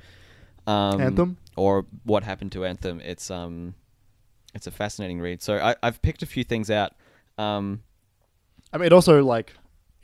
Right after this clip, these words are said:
Speaker 2: while you're going through that, it also reminds me similarly of what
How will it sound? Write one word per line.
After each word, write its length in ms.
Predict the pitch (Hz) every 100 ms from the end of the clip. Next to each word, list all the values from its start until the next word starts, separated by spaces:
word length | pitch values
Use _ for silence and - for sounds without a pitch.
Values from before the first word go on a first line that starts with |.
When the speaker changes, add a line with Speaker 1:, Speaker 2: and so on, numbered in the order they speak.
| - - - - - - _ -
Speaker 2:
while 200 | 147 160
you're 100 | 156
going 100 | 139
through 160 | 123
that, 100 | 113
it 60 | 110
also 220 | 127 170
reminds 520 | 139 123 113 110 101
me 220 | 107 101
similarly 880 | 98 - - 113 110 107 101 98 101
of 420 | - 98 95 98 - 107
what 320 | 104 95 -